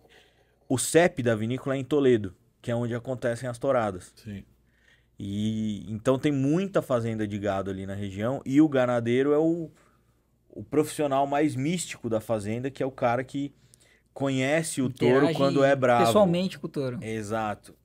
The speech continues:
Speaker 1: porque tem aquela coisa das touradas, de separar o bezerro. Esse aqui é nervoso, esse vai pra tourada, esse aqui não. Então, geralmente, é o, é o capataz da fazenda, o funcionário mais antigo, o cara que tem contato com os animais há muito tempo.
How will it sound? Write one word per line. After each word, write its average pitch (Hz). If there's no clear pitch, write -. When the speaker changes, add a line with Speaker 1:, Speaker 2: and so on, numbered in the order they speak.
Speaker 1:
porque 117
tem 131
aquela 123
coisa 110
das 110
touradas, 135
de 107
separar 110
o 104
bezerro. 104
Esse 107
aqui 113
é 120
nervoso, 95
esse 98
vai 107
pra 110
tourada, 110
esse -
aqui 107
não. 107
Então, 120
geralmente, 135
é 131
o, 120
é 107
o 117
capataz 139
da 123
fazenda, 104
o -
funcionário 127
mais 127
antigo, 120
o 92
cara 110
que -
tem 117
contato 123
com 123
os 120
animais 120
há 127
muito 131
tempo. 113